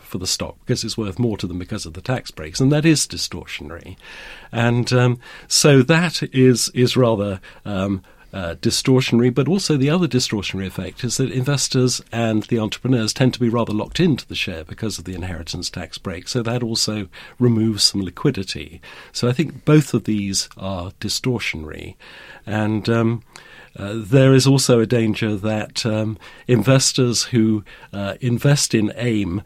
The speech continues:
but don't benefit from the inheritance tax breaks, or don't intend to, or don't, or can't, um, actually end up paying too much for the companies in the first place. So that, that's another potential distortion.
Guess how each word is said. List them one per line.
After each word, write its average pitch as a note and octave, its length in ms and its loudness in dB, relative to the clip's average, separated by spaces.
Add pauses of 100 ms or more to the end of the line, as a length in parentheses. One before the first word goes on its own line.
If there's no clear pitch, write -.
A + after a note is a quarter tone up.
(160)
but A2+ 240 -2
don't D#3+ 320 4
benefit D#2+ 540 -6
from F2 240 -8
the E2 100 -8
inheritance E2 560 -10
tax - 240 -12
breaks, F#2+ 300 -8
or G#2+ 40 -4
don't G#2 280 -4
intend A2+ 340 -2
to, A2 160 -4
or F2+ 100 -8
don't, G#2+ 380 -8
or F2 80 -8
can't, G2 540 -4 (340)
um, A#2 300 0 (260)
actually B2+ 380 2
end A2+ 180 0
up G#2+ 320 -4
paying G#2 240 -2
too A#2 160 0
much - 400 -2
for - 140 -8
the - 100 -10
companies E2+ 460 -10
in F2+ 80 -10
the F#2+ 60 -10
first G#2 300 -8
place. - 280 -12
So A2 140 -4
that, G2+ 280 -8
that's G2+ 240 -8
another F#2 300 -8
potential - 520 -12
distortion. E2+ 640 -12